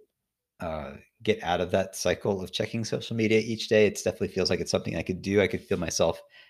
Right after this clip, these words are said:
you know, wanting to get on as a distraction from other things I was doing. And, you know, I was just really glad that I,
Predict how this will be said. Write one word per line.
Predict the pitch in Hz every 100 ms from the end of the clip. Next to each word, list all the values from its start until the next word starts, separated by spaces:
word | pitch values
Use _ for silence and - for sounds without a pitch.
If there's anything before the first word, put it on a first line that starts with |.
| _ _
you | - 95
know, | 87
wanting | 95 95 98
to | 95
get | 92 92 -
on | 92 90 87 87 -
as | 92 80
a | 82 78 76
distraction | - - 90 82 - 98
from | 92 87 82 82 - _ _ _ _
other | - 101
things | 107 98
I |
was | 87 -
doing. | 101 98 92
And, | 90 85 73 - - - -
you |
know, | 95
I | 90
was | 90
just | 107
really | 107 92
glad | - 90 82
that | 80 76
I, | 73